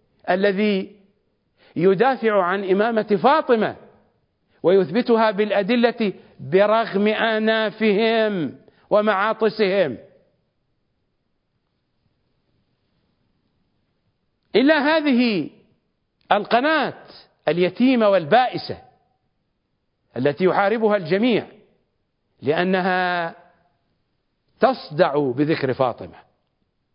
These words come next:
أنا أطالبكم أن تناصروني، ليس لشخصي،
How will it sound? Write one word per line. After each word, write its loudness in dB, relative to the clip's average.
أنا -2
أطالبكم -2
أن -2
تناصروني، 0
ليس -2
لشخصي، -6